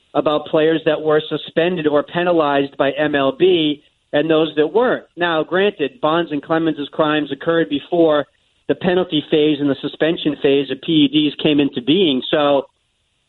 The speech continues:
I just view it as that M L B allowed these guys to continue to play without penalizing them.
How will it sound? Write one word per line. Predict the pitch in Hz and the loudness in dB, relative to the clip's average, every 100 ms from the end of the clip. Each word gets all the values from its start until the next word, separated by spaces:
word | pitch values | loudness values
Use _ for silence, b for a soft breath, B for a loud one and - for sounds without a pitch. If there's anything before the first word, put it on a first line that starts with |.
| _ | _
I | 175 196 | -4 -4
just | 208 175 | -6 -4
view | 202 208 | 0 2
it | 214 214 _ | 2 -4 _
as | 156 147 | -12 -4
that | 151 | 0
M | 175 185 | 0 0
L | 175 | 0
B | 175 175 | 0 2
allowed | 160 156 165 170 | 2 2 0 -2
these | 175 165 | -4 -4
guys | 160 156 160 | -2 -2 -4
to | - | -10
continue | 135 - 165 165 | -12 -10 -6 -6
to | - | -6
play | 143 - 147 156 175 165 _ _ _ | -6 -2 0 0 -2 -4 _ _ _
without | 143 143 147 165 | -2 0 2 0
penalizing | 185 180 175 170 175 175 175 | -2 -2 0 0 0 -4 -6
them. | 180 180 | -6 -6